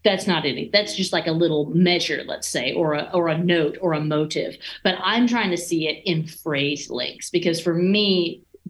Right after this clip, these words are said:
getting from one phrase to the next and how the music flows within that phrase is what's most important. So I'll go through, I'll mark all my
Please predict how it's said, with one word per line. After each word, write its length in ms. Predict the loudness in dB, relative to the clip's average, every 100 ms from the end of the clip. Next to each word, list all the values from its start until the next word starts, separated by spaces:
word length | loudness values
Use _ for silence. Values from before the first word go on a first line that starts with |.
| -12 2
getting 280 | 4 4
from 200 | 2 0
one 200 | 2 0
phrase 240 | 0 -2 -2
to 100 | -6
the 100 | -4
next 540 | -4 -2 -2 -4 -10 -8
and 160 | -6
how 140 | -4 -4
the 100 | -4
music 380 | -4 -4 -8 -12 _
flows 680 | 2 4 4 4 2 0 -4
within 280 | -2 0
that 220 | 0 -2 -4
phrase 380 | -4 -4 -6
is 160 | -4 -2
what's 260 | -4 -4 -6
most 240 | -8 -6
important. 520 | -12 -10 -12 -10 -14 -18 -18 -2
So 160 | 2
I'll 180 | 2 2
go 180 | 2 2
through, 300 | 2 2 2
I'll 140 | 0
mark 300 | 0 0 0
all 120 | -2 0
my 200 | -2